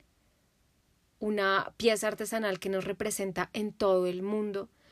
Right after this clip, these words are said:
pero que muchas veces no es valorada. También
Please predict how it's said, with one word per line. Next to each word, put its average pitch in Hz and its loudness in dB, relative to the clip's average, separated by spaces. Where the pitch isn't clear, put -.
pero 208 0
que 202 -4
muchas 185 -4
veces 190 0
no 214 -2
es 202 -2
valorada. 190 -2
También 196 0